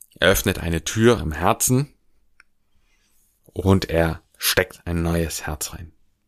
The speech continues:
"Und einen neuen Geist in euer Innerstes legen." Für den Geist hatten wir ja schon mal den Pac-Man. Das ist dieser Comic-Geist aus einem alten Computerspiel.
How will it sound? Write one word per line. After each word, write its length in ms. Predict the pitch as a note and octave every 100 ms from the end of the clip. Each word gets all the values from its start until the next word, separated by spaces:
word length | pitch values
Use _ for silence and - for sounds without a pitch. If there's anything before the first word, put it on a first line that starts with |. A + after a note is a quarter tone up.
| _ _ _ _ _ _ _ _ _ _ _ _
"Und 280 | - B2 C#3+
einen 200 | G2 F#2+
neuen 340 | F2+ F2 F2 E2
Geist 400 | F2+ G2 G2+ -
in 100 | D#2
euer 220 | D#2+ B1+
Innerstes 480 | E2+ E2 - E2+ -
legen." 360 | - - - _ _ _ _ _ - - _ -
Für 140 | -
den 140 | F#2+ F#2
Geist 500 | F#2 C3 - - G2+
hatten 220 | - G2+
wir 80 | G2+
ja 60 |
schon 160 | - F#2
mal 160 | F#2
den 200 | F2+ E2+
Pac-Man. 560 | - - - G2 G#2 C3 _ _ _ _ _ _
Das 180 | D#2+ D#2+
ist 380 | E2+ - - - _ _ - -
dieser 460 | D#2+ D#2+ D#2 D#2+ _ _ _ _ _ _ _ _ _ _ -
Comic-Geist 1000 | - G#2 G#2 - F3 G3+ G3+ - - _ _ _ _
aus 200 | - G2
einem 160 | - E2+
alten 420 | - F2+ - F2+
Computerspiel. 960 | - F#2 - G#2 G2+ - - G2 G#2